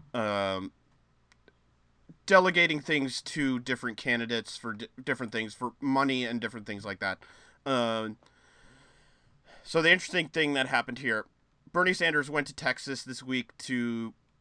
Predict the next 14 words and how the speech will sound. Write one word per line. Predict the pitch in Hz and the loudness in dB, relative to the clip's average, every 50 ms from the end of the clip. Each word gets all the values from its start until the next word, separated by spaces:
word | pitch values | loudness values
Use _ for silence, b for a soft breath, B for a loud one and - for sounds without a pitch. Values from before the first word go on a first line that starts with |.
| _ _ _ _ _ _ _ _ _ _ _ - _ _ _ - - _ - 151 | _ _ _ _ _ _ _ _ _ _ _ -20 _ _ _ -20 -16 _ -14 -10
he's | - 180 175 156 | -6 -8 -6 -2
been | - 185 180 | -2 -2 2
going | 170 175 170 165 160 | 2 2 2 2 0
to | 147 156 | -2 -4
different | 135 139 147 143 147 139 123 | -2 -2 -2 -2 -2 -4 -4
states | - - 139 127 123 120 - | -4 -2 0 0 0 -2 -6
and | - 127 127 117 | -6 -6 -6 -4
doing | 127 139 135 131 123 | -2 -2 -2 -2 -2
rallies | 117 117 110 110 117 120 113 110 110 123 | 0 2 2 2 2 2 -2 -4 -4 -6
and | 120 113 113 | -6 -4 -6
this | 117 - - | -6 -8 -8
and | 113 104 | -8 -4
that, | 107 101 92 - _ - _ _ _ _ _ _ _ | -4 -4 -4 -6 _ -20 _ _ _ _ _ _ _
uh, | - 120 113 110 107 101 98 | -4 -2 0 0 0 -2 -2